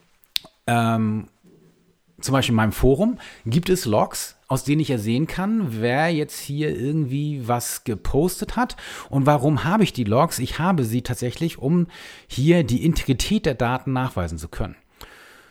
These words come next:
Außerdem auch, um nach-, ja, um Integrität vor allen Dingen, hat jetzt, äh, irgendwas Fremdes zugegriffen, hat es ein auffälliges Verhalten gegeben, sind Daten verändert worden, die möglicherweise vorher irgendwie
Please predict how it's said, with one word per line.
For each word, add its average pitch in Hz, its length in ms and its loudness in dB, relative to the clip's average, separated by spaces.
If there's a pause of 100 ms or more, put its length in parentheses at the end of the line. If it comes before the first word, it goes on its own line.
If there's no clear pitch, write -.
(840)
Außerdem 175 440 8
auch, 165 300 6
um 139 100 6
nach-, 135 220 4
ja, 123 140 2
um 120 120 -2
Integrität 131 400 2
vor 147 100 0
allen 127 100 0
Dingen, 117 180 0
hat 135 200 -2
jetzt, 127 380 -2
äh, 117 160 -2
irgendwas 117 460 2
Fremdes 190 300 4
zugegriffen, 151 500 2
hat 120 100 0
es 117 120 -4
ein 110 120 -8
auffälliges 123 640 0
Verhalten 147 400 0
gegeben, 147 460 0
sind 113 440 -2
Daten 120 420 -2
verändert 156 520 -2
worden, 139 380 2
die 113 80 0
möglicherweise 104 640 -4
vorher 113 580 -2
irgendwie 117 580 -2